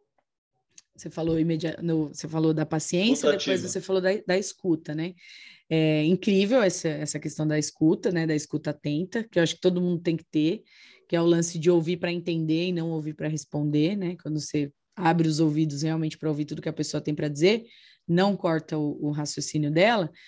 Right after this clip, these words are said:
Speaker 1: você às vezes até se poupa de fazer uma pergunta que a pessoa já até respondeu e você tava tão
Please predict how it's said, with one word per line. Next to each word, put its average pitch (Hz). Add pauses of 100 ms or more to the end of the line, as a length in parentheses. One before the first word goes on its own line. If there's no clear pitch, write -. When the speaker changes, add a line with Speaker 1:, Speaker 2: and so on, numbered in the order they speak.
(160)
Speaker 1:
você 170
às 180
vezes 202
até 214
se 226
poupa 226
de 214
fazer 220
uma 214
pergunta 202
que 240
a 220
pessoa 214
já 202
até 226
respondeu 214
e 214
você 202
tava 190
tão 247